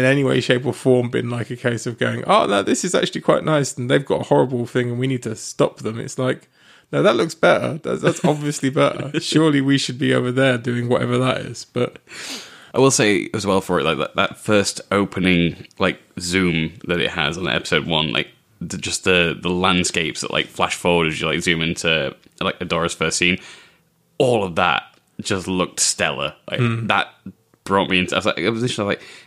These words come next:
Speaker 2: "Eh, She-Ra, it's DreamWorks." I mean, Voltron was okay. I like giant robots. And even I was like, "Eh, I'll, I didn't really watch after season one. It just wasn't down, like, for me. It didn't tick, eh, like, as many of the boxes I thought it would."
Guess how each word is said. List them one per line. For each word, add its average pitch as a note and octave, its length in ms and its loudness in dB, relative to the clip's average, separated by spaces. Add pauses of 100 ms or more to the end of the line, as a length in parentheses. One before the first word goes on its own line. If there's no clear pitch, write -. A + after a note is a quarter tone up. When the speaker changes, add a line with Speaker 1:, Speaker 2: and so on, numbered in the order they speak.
Speaker 2:
"Eh, G#3 280 2
She-Ra, G#2 580 4
it's F#2+ 140 -2
DreamWorks." F2+ 520 0
I F#2 60 -2
mean, F2+ 260 -2 (360)
Voltron A2+ 400 0
was F#2+ 100 0
okay. F#2 240 0
I B2 100 2
like A2+ 140 0
giant F#2 240 0
robots. G2 460 0 (360)
And E2+ 240 0
even F#2+ 240 2
I F#2 80 4
was E2+ 100 0
like, - 140 -4
"Eh, A#2 420 -2
I'll, G#2 160 -4 (140)
I G2+ 160 -2
didn't F#2+ 220 0
really E2 120 2
watch D#2 160 -2
after - 280 -6
season E2 360 -2
one. E2 240 2
It C2+ 60 0
just - 160 -10
wasn't D2+ 240 -4
down, F2 300 0
like, - 180 -2
for - 80 -6
me. E2+ 480 0
It F2+ 80 -2
didn't F2 300 -2
tick, F#2 240 -6
eh, - 100 -4 (100)
like, - 240 -6
as F2+ 100 -2
many E2+ 180 2
of E2 40 0
the E2+ 80 -2
boxes - 240 -4
I E2+ 60 2
thought E2 180 0
it D#2+ 60 2
would." E2+ 160 2